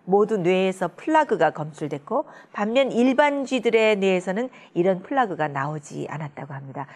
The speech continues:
문제는 이런 과정이 광우병 같은 신경조직 감염 질병과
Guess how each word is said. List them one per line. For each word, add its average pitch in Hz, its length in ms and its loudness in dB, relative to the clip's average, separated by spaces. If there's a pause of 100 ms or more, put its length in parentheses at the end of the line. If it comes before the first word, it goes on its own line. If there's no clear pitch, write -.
(180)
문제는 220 460 2
이런 269 280 2
과정이 202 640 0 (260)
광우병 247 580 2
같은 254 280 0
신경조직 294 880 -2 (240)
감염 240 520 0
질병과 220 760 -2